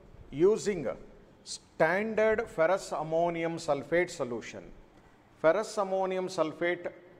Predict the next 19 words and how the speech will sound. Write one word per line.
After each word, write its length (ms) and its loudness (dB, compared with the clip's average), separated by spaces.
that 140 0
is 200 -4
also 400 2
known 240 -2
as, 280 -4
uh, 80 -4
Mohr 320 2
salt. 560 -2
Okay? 360 -2
Uh, 180 -6
since 400 -2
this 240 -4
is 140 0
standard 500 2
solution, 560 -4
its 180 -6
molarity 680 2
is 160 -6
given, 400 -4